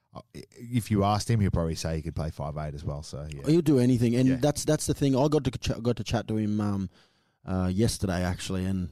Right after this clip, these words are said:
Speaker 2: I just congratulated him, um, on, on making his debut, and, uh, I just said, "Where, you know, where, where do you think he'll play?" And he just said,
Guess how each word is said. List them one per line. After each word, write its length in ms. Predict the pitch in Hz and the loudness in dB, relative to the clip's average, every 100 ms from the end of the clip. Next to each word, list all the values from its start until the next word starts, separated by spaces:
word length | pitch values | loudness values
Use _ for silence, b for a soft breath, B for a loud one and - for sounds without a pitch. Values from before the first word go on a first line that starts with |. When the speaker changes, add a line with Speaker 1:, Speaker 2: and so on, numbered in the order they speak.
| - | -8
Speaker 2:
I 60 | 104 | -6
just 180 | - - | -4 0
congratulated 760 | 110 107 101 107 104 101 98 | 2 2 0 0 0 0 0
him, 220 | 104 101 | 0 0
um, 320 | 101 98 98 - | 0 -2 -6 -6
on, 280 | 101 98 95 | -6 -6 -8
on 120 | 101 | -6
making 280 | 104 101 98 | -4 -4 -4
his 140 | 92 | -4
debut, 480 | 98 95 92 101 101 | -4 -4 0 0 0
and, 160 | 90 - b b b - | -2 -6 b b b -6
uh, 460 | 90 90 87 87 80 | -2 0 0 -2 -2
I 80 | 104 | -4
just 140 | 95 - | -2 -2
said, 140 | 98 | 0
"Where, 180 | 107 104 | 2 0
you 160 | 87 98 | -2 -4
know, 80 | 104 | -2
where, 300 | 107 107 92 | 0 0 0
where 140 | 101 | -2
do 80 | 92 | -2
you 60 | 90 | -4
think 240 | 101 98 | -6 -4
he'll 120 | 92 | -4
play?" 300 | - 107 92 | -4 -4 -4
And 80 | 90 | -4
he 60 | 90 | -6
just 180 | 90 | -6
said, 180 | - 90 | -6 -8